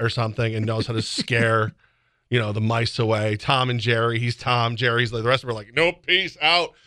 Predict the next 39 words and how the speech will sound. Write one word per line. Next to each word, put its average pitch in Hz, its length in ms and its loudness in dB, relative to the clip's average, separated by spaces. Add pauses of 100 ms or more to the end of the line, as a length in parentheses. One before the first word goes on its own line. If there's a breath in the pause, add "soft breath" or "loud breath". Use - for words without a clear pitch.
(180 soft breath)
Like, 139 240 0
it's, 160 380 0 (760)
I, 143 220 0
my 143 200 4
inside 185 240 2
of 175 40 0
my 143 80 2
house 135 180 0
has 120 60 -12
been 104 140 -4
great. 82 260 -10 (720)
But 92 140 -8
you 104 80 -2
know, 131 240 6
you 107 100 -2
get 104 100 -2
enough 107 240 -2
of 110 60 -4
the 104 60 -2
mice 104 260 -2
outside 123 460 0
your 110 80 -2
house, 107 240 0
sooner 113 160 -2
or 110 60 2
later 104 160 -2
they're 101 80 -4
getting 104 220 -8
inside 120 400 2
your 101 100 -2
house 101 340 -2
with 104 160 -2
this, - 180 -4
this 104 240 -4
time 101 220 -2
of - 20 -4
year. 127 280 2 (580 soft breath)
J-, - 140 -12 (100)
just 160 220 -2